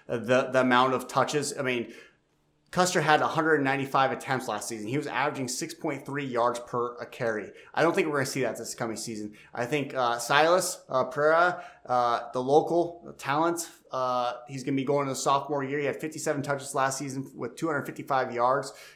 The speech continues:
And Pierce, obviously, going into a senior season, he only had twenty touches at a hundred seventy-seven yards. But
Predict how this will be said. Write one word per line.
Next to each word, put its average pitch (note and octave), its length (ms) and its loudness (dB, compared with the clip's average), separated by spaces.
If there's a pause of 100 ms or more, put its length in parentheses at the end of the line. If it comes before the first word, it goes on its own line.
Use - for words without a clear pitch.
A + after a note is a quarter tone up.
And B2 360 -2
Pierce, D3 400 4
obviously, A#2+ 500 0
going C3 240 2
into B2+ 160 0
a A#2+ 60 -2
senior C#3 340 -2
season, B2+ 540 -6 (120)
he D3+ 120 0
only D#3 140 4
had D3+ 140 2
twenty D#3 360 4
touches C#3+ 360 0
at B2 140 2
a A#2+ 60 0
hundred C#3 240 -2
seventy-seven C3+ 600 -4
yards. B2 340 2
But C3+ 240 0